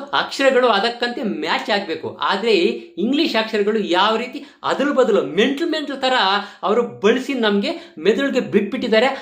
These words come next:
ಅದೇ ಅದು ಒಂದು ಪ್ರಪಂಚದ ರೀತಿಯಲ್ಲಿ ಅದು ಆಳ್ತಾ ಇದೆ. ಯಾವ ರೀತಿ ನೋಡಿ ಬೇಕಾದ್ರೆ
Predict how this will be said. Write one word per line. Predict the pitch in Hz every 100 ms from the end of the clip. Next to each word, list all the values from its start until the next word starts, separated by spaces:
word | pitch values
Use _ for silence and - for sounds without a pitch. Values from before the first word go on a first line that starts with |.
| - -
ಅದೇ | 175 240 285 311
ಅದು | 311 262 359 - - 175
ಒಂದು | 202 277
ಪ್ರಪಂಚದ | 196 180 262 262 240 214
ರೀತಿಯಲ್ಲಿ | 185 214 208 202 202 165 196 -
ಅದು | 156 185 131
ಆಳ್ತಾ | 143 202 196
ಇದೆ. | 165 139 101 -
ಯಾವ | 160 226
ರೀತಿ | 233 202
ನೋಡಿ | 180 165
ಬೇಕಾದ್ರೆ | 143 151 131 110